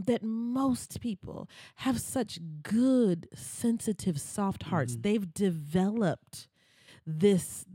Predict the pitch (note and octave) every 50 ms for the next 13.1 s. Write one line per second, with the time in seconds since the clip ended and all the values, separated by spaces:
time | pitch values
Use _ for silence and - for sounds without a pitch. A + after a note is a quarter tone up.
0 | E3+ - F3+ F3 - - E3 C#3+ C#3 C3+ C#3+ E3+ G3 A3+ A3 G#3 F3+ D#3 C#3+ C#3
1 | C3+ C3 - - - - - - - - _ - D#3+ E3 D#3+ D3+ D3 C#3+ D3 -
2 | - - C#3+ C#3+ C#3 C#3 C#3 D3 - - - E3 E3+ D#3 C#3 C3 A#2+ A#2+ _ -
3 | - - - - C4+ B3+ - - G#3+ G#3 F#3+ E3+ D3+ C#3+ - - - - - -
4 | D3+ D3 C#3+ C3+ C3 B2+ C3 C3+ C#3 D3+ D#3+ F#3+ F#3+ G#3+ A#3 A#3+ B3 A#3 A3 -
5 | F3 F3 D#3+ D#3 D3 - - - - - - C3+ B2+ A#2 G#3+ B3 B3 G3+ F3 G3+
6 | G#3+ F#3+ E3 F3 G#3+ A3+ B3+ B3 - A#3 - - B3+ C4 C4+ C#4 F4 G4+ A4 F#4+
7 | C4 A#3 A3+ A3 G3 A#3 F3 F#3+ A3 G3 G3 G3+ F#3 E3+ F#3+ F#3 G#3+ - - -
8 | C3+ F#2 - - D3+ E3+ - G3 F3 - - - D#3+ D3+ D3 - - - - -
9 | D#3+ C#3+ C#3+ D#3 D3+ E3 F3+ - F3+ E3 E3 E3 E3+ E3+ E3+ - G3 F3+ - F3+
10 | F3 D#3+ - - D#3 - - C4 F3 D#3+ A3 F#3 F3+ - - - D#3+ D3 D3+ C#3+
11 | D3 C#3 C3 - - C3+ C#3 E3+ D3+ D#3 D#3+ E3 D3+ - C#3+ C#3+ F3 F3 F3 F3
12 | F3 F3+ F3 D3+ D3+ - F3 E3+ D#3+ D#3+ D#3+ - F#2+ F#2+ G2+ G2+ - B4 B4+ -
13 | F#3